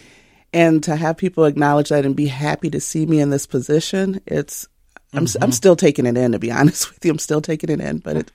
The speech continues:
Speaker 1: it feels great, yet not, um,
Speaker 2: Not
Speaker 1: not
Speaker 2: quite real?
Speaker 1: comfortable for me yet, right? Because it's
Speaker 2: Right.
Speaker 1: like,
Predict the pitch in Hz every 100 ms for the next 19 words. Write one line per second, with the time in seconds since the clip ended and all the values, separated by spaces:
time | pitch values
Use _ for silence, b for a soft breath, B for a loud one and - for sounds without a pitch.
0 | _ - - _ _ - 160 160 - 147
1 | 123 - - 147 143 - - _ _ 147
2 | 156 160 - - b b b b b b
3 | b _ _ _ - - - 175 156 151
4 | 147 143 143 _ b b b 156 156 196
5 | - 139 151 165 202 170 160 165 139 131
6 | 127 - 131 185 285 202 180 117 120 180